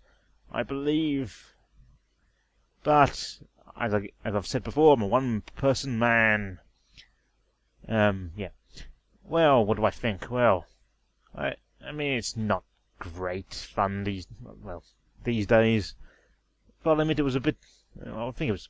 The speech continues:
quite a clever idea back at the, um, back in the day when it was new. You know, well. Oh, it's a piece of it, uh, what am I sa-, I don't know what I'm saying, I'm just rambling. Well, I hope you in-,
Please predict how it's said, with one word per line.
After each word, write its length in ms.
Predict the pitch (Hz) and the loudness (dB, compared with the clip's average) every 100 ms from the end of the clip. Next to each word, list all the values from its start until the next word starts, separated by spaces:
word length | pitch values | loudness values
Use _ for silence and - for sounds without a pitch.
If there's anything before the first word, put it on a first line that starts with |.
| _ | _
quite 260 | - 76 - | -6 -6 -4
a 40 | |
clever 300 | - 107 104 | -2 0 4
idea 500 | 98 87 110 110 104 - | 2 4 4 6 4 0
back 180 | 101 | -10
at 60 | 110 | -8
the, 120 | 110 - - _ _ _ _ _ - | -10 -10 -20 _ _ _ _ _ -8
um, 260 | 117 107 | -6 -4
back 160 | 107 107 | -6 -4
in 80 | 117 | -4
the 80 | |
day 380 | 110 127 135 135 | 2 2 2 2
when 140 | 120 110 | 0 -2
it 40 | |
was 140 | 110 | -4
new. 420 | 101 135 139 131 - _ _ _ _ _ _ _ _ _ _ _ _ | -2 0 2 0 -2 _ _ _ _ _ _ _ _ _ _ _ _
You 100 | - | -12
know, 460 | 87 90 90 90 82 - _ | -10 -8 -8 -10 -12 -18 _
well. 260 | 87 85 - _ _ _ _ _ _ _ _ _ _ _ _ _ _ _ - | -14 -12 -14 _ _ _ _ _ _ _ _ _ _ _ _ _ _ _ -6
Oh, 160 | 143 | 0
it's 160 | 135 110 | 0 -2
a 80 | 101 _ _ _ - | -6 _ _ _ -10
piece 240 | 139 120 | -8 -6
of 100 | 101 | -8
it, 60 | 104 _ 120 | -10 _ -4
uh, 180 | 107 | -4
what 320 | 104 - 135 156 | -6 -10 -8 -2
am 80 | |
I 80 | 143 | -2
sa-, 220 | - - 120 | -2 -6 -6
I 80 | |
don't 120 | 135 117 | -2 -2
know 60 | |
what 60 | 98 | -4
I'm 100 | 92 | -6
saying, 480 | - - 107 107 104 | -10 -2 0 0 0
I'm 80 | |
just 120 | 98 101 | -4 -2
rambling. 420 | 101 95 98 95 - - _ _ _ _ _ _ | -2 0 -4 -6 -10 -20 _ _ _ _ _ _
Well, 300 | 156 151 110 | 4 6 6
I 80 | 87 | 2
hope 280 | - 92 101 | -2 -6 -6
you 100 | 92 | -8
in-, 240 | 90 | -10